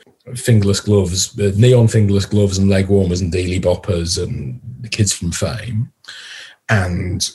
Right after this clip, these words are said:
all those bands that were big in the early eighties, sort of Duran Duran and Spandau Ballet and all those kind of people. And then there's the other eighties, which is, you know, Levi's five oh ones and Doc Martens shoes and the Pet Shop Boys and Warehouse Parties and Acid House.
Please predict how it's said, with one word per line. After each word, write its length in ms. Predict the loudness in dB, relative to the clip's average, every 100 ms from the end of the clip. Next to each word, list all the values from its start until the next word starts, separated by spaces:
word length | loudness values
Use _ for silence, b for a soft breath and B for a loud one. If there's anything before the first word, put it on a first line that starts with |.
| _ 2
all 260 | 4 6
those 140 | 4 2
bands 300 | 2 2 0
that 100 | -2
were 80 |
big 300 | 2 2 2
in 40 | -2
the 140 | 0
early 240 | -2 0 -2
eighties, 560 | -2 -4 -6 -8 -8
sort 140 | -10 -6
of 60 |
Duran 280 | -4 -2 -2
Duran 480 | -4 -4 -4 -6 -8
and 220 | -10 -12 _
Spandau 420 | -8 -4 -6 -6
Ballet 520 | -8 -10 -10 -10 -10 -10
and 140 | -10
all 160 | -10 -10
those 140 | -10
kind 140 | -8
of 60 | -8
people. 240 | -8 -12 B B B _
And 160 | 4 6
then 100 | 6
there's 160 | 4
the 160 | 4 4
other 300 | 4 6 4
eighties, 640 | 2 0 -4 -4 -4 -2 0
which 300 | 0 0 0
is, 340 | 0 -2 0
you 100 | 2
know, 320 | 2 2 -2 -4 2
Levi's 400 | 4 4 2 0
five 300 | 0 2 2
oh 100 | 0
ones 400 | 0 0 -2 -2
and 140 | 0
Doc 180 | -2 0
Martens 400 | -2 -2 -4 -2
shoes 460 | 0 0 -2 -4
and 260 | -4 -4 -8 _ _ _ _ -10 -4 -2
the 60 |
Pet 280 | 0 0 -2
Shop 260 | 0 0 2
Boys 580 | 2 4 2 0 -4 B B B 0
and 120 | 4
Warehouse 460 | 6 4 4 2 0
Parties 400 | 2 0 0 -2
and 80 | -2
Acid 240 | -2 -2
House. 420 | 2 2 2 -2